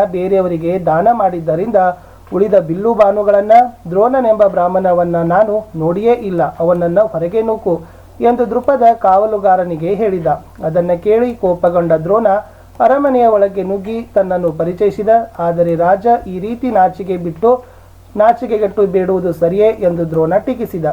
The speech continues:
ಇದರಿಂದ ಕೆರಳಿದ ದ್ರೋಣ, ಅಧಿಕಾರವಿದ್ದಾಗ ಮನಸ್ಸು ಹೆಂಡ ಕುಡಿದವರಂತೆ ವರ್ತಿಸಿರುತ್ತದೆ. ಅಹಂಕಾರಿಯಾದ ನಿನ್ನ ಕೈಕಾಲುಗಳನ್ನ ನನ್ನ ಶಿಷ್ಯರಿಂದ ಕಟ್ಟಿಸಿ ನಿನ್ನನ್ನ ಅನುಮಾನಿಸದಿದ್ದರೆ ನಾನು ಮೀಸೆ ಬಿಟ್ಟಿದ್ದರೂ ಉಪಯೋಗವೇನು ಎಂದು ದ್ರೋಣ ಶಪಥವನ್ನ ಹಾಕಿದ ಅಂತ ನೀವೇನ್ ಮಾಡ್ಬೇಕಾಗಿತ್ತು?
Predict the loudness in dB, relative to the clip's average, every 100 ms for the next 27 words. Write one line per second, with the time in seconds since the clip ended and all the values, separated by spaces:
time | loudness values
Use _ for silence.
0 | -8 -16 -6 -2 -2 0 0 2 2 2
1 | 2 0 2 0 0 0 -6 0 2 2
2 | -2 0 0 2 0 0 -2 0 0 0
3 | -2 -14 -18 -4 0 0 0 -2 0 2
4 | 2 -2 -4 -6 -6 -8 -6 -4 -4 -4
5 | 0 -2 -2 -14 -14 0 2 2 4 4
6 | 6 4 2 0 0 -2 -2 -4 0 2
7 | 2 2 2 2 0 0 -2 -4 -6 -2
8 | -2 0 -4 -4 -6 -6 -4 -4 -4 -10
9 | -20 -6 0 2 4 2 0 -2 -2 0
10 | 0 0 -4 -4 0 0 0 0 0 -2
11 | -4 -2 -2 -2 -4 0 0 0 -4 -6
12 | 0 2 2 0 -2 -2 -2 -2 -4 -2
13 | -2 2 0 0 -12 -20 -4 -2 0 2
14 | 2 2 0 -2 -4 -6 -2 -2 0 -4
15 | -2 -4 -2 -2 -2 -6 -6 -2 0 0